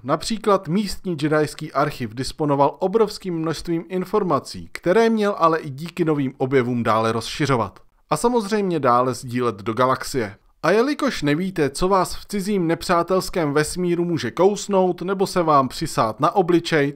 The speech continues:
tak byla Starlight vybavena i bezkonkurenčně vybavenou nemocnicí. Po dlouhé a náročné práci s objevováním, vyjednáváním a zapisováním přijdou vhod nádherné zahrady s rostlinami z celé širé galaxie.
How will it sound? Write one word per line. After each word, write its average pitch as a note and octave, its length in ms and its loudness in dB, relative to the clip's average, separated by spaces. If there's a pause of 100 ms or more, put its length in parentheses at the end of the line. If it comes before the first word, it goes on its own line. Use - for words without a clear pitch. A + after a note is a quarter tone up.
(120)
tak A#3 220 0
byla G3 220 4
Starlight E3+ 600 4
vybavena D#3 460 2
i - 180 -4
bezkonkurenčně F3 1040 -2
vybavenou A#2+ 560 2
nemocnicí. A#2+ 800 -2 (200)
Po F3 100 2
dlouhé B3 360 2
a F3+ 120 0
náročné F#3 560 0
práci C#3 440 0
s - 120 -12
objevováním, E3+ 960 2
vyjednáváním D3+ 1080 2
a G#2 120 -6
zapisováním D3 1120 -2
přijdou G3+ 380 0
vhod C3+ 320 -4
nádherné C3+ 640 2
zahrady A2+ 480 -2
s - 120 -12
rostlinami A#2 640 -4
z - 100 -16
celé B2 420 2
širé G#2+ 380 -4
galaxie. G2+ 560 -6